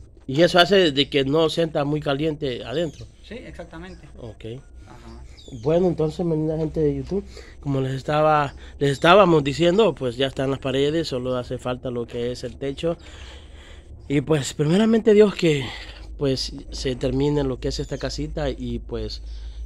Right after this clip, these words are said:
Speaker 1: eh, se pueda completar lo que es este sueño de, de Julio, de poder tener su propia casita, eh,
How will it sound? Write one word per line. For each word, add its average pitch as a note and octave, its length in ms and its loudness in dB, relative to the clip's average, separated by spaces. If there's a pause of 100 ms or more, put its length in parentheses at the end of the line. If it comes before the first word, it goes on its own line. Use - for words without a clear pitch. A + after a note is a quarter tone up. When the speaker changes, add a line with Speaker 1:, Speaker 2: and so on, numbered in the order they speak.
(240)
Speaker 1:
eh, A2 540 -2 (720)
se B2 160 -4
pueda C#3 560 0
completar B2+ 480 -4
lo B2+ 180 -2
que B2+ 100 -6
es B2 120 -6
este B2 240 -6
sueño C3 360 -4 (580)
de, G#2+ 320 -6 (160)
de A#2+ 100 -6
Julio, B2 320 -2
de A2 80 -2
poder A#2 200 -4
tener A#2+ 220 -4
su A2 160 -8
propia A#2+ 280 -6
casita, B2+ 500 -8 (500)
eh, A2 260 -6